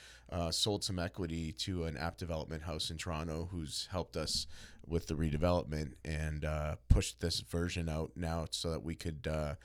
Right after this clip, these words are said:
monetize with, uh, the token system. And, uh, we're just trucking away.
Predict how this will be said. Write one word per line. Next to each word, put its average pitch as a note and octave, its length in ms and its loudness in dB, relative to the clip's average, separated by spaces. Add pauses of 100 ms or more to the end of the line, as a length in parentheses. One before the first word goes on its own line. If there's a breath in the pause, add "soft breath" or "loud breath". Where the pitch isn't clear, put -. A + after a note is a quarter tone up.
(380 soft breath)
monetize E2+ 580 2
with, E2 280 -4
uh, D#2+ 220 2
the D2+ 100 -4
token F#2+ 340 2
system. G2 520 -2 (1000)
And, F#2 400 4
uh, G2 400 8 (800 loud breath)
we're G#2 100 8
just A#2+ 240 4
trucking B2+ 300 4
away. A#2+ 360 4